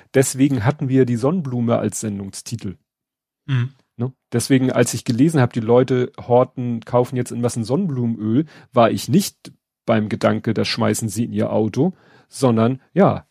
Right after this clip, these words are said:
Speaker 1: das sind vielleicht gar nicht so dumme Leute, sondern Leute, die mitgekriegt haben, dass die Ukraine d-, der größte Sonnenblumenölexporteur ist.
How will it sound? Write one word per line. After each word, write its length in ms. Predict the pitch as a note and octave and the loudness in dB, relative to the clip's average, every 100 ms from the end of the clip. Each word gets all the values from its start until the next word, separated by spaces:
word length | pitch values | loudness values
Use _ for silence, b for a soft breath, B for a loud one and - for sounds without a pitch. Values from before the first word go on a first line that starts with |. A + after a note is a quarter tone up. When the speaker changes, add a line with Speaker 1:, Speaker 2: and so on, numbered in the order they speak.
| _ - | _ 0
Speaker 1:
das 340 | A#2+ - - | 0 2 -4
sind 180 | B2+ A#2+ | -2 -2
vielleicht 340 | - B2 A#2+ - | -2 0 0 2
gar 160 | A#2+ | -2
nicht 180 | B2 A2+ | 0 -4
so 200 | C3 B2+ - | 0 -2 0
dumme 240 | F#3 F3 | 2 6
Leute, 360 | E3+ D#3 E3+ E3+ | 6 4 2 0
sondern 300 | C3+ A#2+ A2 | -4 -6 -4
Leute, 300 | A2+ B2+ C#3+ | 2 2 0
die 100 | A#2 | -6
mitgekriegt 580 | G#2+ - B2+ - C3+ - | -8 -8 -10 -6 -6 4
haben, 280 | C3 C#3+ D#3+ B B | 4 4 -2 B B
dass 160 | B2 - | 0 2
die 100 | D3 | 0
Ukraine 600 | B2+ - C3 G2 A2+ C#3 B B | -2 0 0 2 0 0 B B
d-, 340 | - B2 C3 D3+ | -20 -18 -4 0
der 180 | D3 C3+ | 2 2
größte 340 | G#2+ G#2+ - | 0 -4 -2
Sonnenblumenölexporteur 1700 | B2+ F#3+ F#3 A2+ A#2 A#2 A#2 B2+ A#2 A2 A2 - - G#2 - A2 G#2+ | 0 0 0 -2 0 0 -2 2 4 4 0 -6 -8 -10 -4 -4 -4
ist. 180 | G#2 | -6